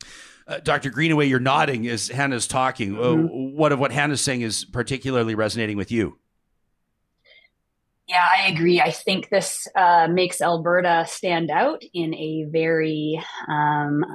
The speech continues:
Speaker 3: unhappy way. I, it's the first time we've seen medical procedures, uh, targeted in this way for trans youth. So my reaction to the announcement was just despair and anger, I would say. Um, I think it's,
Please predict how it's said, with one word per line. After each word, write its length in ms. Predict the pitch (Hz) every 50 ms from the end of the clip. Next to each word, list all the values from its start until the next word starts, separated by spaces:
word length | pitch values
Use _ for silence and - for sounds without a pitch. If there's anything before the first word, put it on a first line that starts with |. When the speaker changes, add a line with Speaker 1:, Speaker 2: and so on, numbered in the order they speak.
| -
Speaker 3:
unhappy 580 | 175 165 165 160 147 160 151 151 - 151 143 139
way. 480 | 139 135 139 139 151 180 226 277 320 311 - - - - - - _ _
I, 100 | - - - _ _
it's 220 | - 175 175 - -
the 100 | - 185
first 260 | 180 - 175 175 -
time 240 | - 196 175 175 170
we've 160 | 170 165 160
seen 300 | 165 - 170 160 165 160
medical 320 | 160 151 160 170 - 170
procedures, 920 | 156 - 165 160 - - 160 160 - 147 156 156 156 156 156 156 156 - - - _
uh, 500 | 160 160 156 156 156 151 151 151 151 156 156 - _ - _ _ _ -
targeted 540 | - 165 156 156 175 180 196 220 233 247 233
in 160 | - - 185
this 200 | 185 185 180 -
way 280 | - - 180 196 202 -
for 80 | - 170
trans 380 | 175 - 170 165 160 156 -
youth. 280 | 160 156 190 269 311 -
So 320 | - - - 160 156 151 -
my 180 | - 175 175 175
reaction 580 | 175 170 165 165 156 160 - - - 156 151 147
to 140 | - 160 147
the 200 | 156 151 151 143
announcement 560 | - 147 147 143 143 143 - - 143 135 -
was 320 | - 135 135 139 139 - -
just 520 | - 160 139 - - - - - - - - _ _ _ _ _ _ _ _ _ _
despair 640 | - 165 - - - - 147 147 160 208 285 320
and 320 | - - 165 156 151 - -
anger, 500 | 147 135 139 143 139 143 139 143 143 - _ - -
I 120 | - 123
would 180 | - 123 123 123
say. 380 | - - 135 131 131 135 135 - - - - - - _ _
Um, 400 | - - 147 143 139 135 135 135 -
I 140 | - 151 151
think 260 | - 165 147 147 -
it's, 480 | 151 135 - - - - - - -